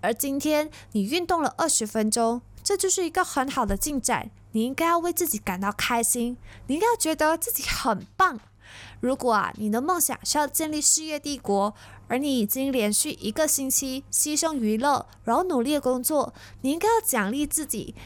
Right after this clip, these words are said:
因为你距离这个梦想更加接近了。没有任何一份努力哦，是微不足道的。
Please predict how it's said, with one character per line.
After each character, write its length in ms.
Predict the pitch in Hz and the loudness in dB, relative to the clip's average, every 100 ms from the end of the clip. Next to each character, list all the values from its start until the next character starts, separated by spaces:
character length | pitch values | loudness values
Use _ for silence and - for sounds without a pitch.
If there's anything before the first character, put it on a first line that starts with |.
| - | -2
因 120 | 359 | 2
为 80 | 370 | 2
你 60 | |
距 180 | 247 330 | 0 -2
离 140 | 294 247 | -4 -2
这 100 | 294 | -2
个 40 | |
梦 220 | 311 302 | 0 0
想 260 | 247 - 180 - | 2 0 -4 -2
更 200 | 403 294 | 0 2
加 220 | 262 233 | 2 2
接 200 | 233 233 | 2 -2
近 240 | - 262 | -2 -2
了。 260 | 220 131 - - - - - - - | 0 -2 -4 -12 -20 -16 -14 -14 -4
没 80 | 381 | 0
有 100 | 339 | 2
任 220 | 339 403 | 4 2
何 100 | 277 | 2
一 100 | 226 | 0
份 240 | 226 302 247 | 0 0 0
努 180 | 190 | 0
力 180 | 196 247 | 0 2
哦， 180 | 240 233 | 2 2
是 160 | 233 269 | 0 0
微 180 | 233 | -4
不 140 | 202 240 | -4 -4
足 180 | - 196 | -4 -2
道 220 | 226 214 | 0 0
的。 300 | - - | -2 -6